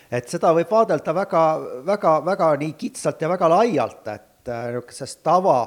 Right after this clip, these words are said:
inimese mõistes on siirdamine tõesti ühe elundi, no heal juhul ka natukene võib-olla mõne koe siirdamine, siis tegelikult,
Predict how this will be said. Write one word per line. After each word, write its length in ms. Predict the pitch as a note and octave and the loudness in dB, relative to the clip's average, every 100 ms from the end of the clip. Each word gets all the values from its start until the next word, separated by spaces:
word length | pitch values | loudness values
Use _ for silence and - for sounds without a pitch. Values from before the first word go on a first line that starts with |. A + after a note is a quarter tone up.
| - - _ _ - | -6 -20 _ _ -12
inimese 480 | C#3 C#3+ B2 A#2 B2+ | -6 -4 -4 -6 -4
mõistes 720 | C3 D3+ C#3 - A#2+ A#2+ - | -2 -2 -4 -8 -8 -6 -6
on 300 | B2+ A#2+ B2 | -4 -4 -6
siirdamine 920 | A#2+ D#3 D3+ B2 B2+ A#2+ B2 A#2+ A#2+ A#2 A2 _ _ - | -6 -4 -2 -2 -4 -4 -4 -4 -4 -6 -8 _ _ -4
tõesti 580 | D3+ C#3 - - B2 B2+ | 0 0 -2 -8 -10 -4
ühe 280 | D3 D3 C3+ B2+ | 0 2 2 0
elundi, 800 | - D3 D3+ C3+ A#2+ - B2+ B2 - - _ - | 0 2 4 4 0 -2 0 0 -4 -16 _ -14
no 280 | G#2 B2+ D3 | -6 -4 -2
heal 400 | C3 A2+ A2+ G#2+ | -2 -2 -2 -4
juhul 240 | G#2 A2+ | -4 -6
ka 180 | - A#2 A#2+ - - | -2 0 0 -4 -10
natukene 580 | C3 B2 B2+ - B2 A#2+ B2 _ _ - | -8 -6 -6 -4 -2 -2 -4 _ _ -10
võib-olla 320 | B2 A#2 A2+ | -4 -4 -2
mõne 240 | B2 B2 A2+ - | -2 -2 -4 -4
koe 420 | C#3 F3+ G3 C#3 | 0 4 6 4
siirdamine, 840 | - C3+ C3 A#2+ B2+ A#2 A2+ A#2 G#2+ | 0 -2 -4 -2 -4 -4 -4 -6 -8
siis 240 | - - | -12 -12
tegelikult, 800 | - A3 D#3 B2+ - B2 A#2+ A#2+ | -8 -6 -4 -6 -8 -6 -6 -8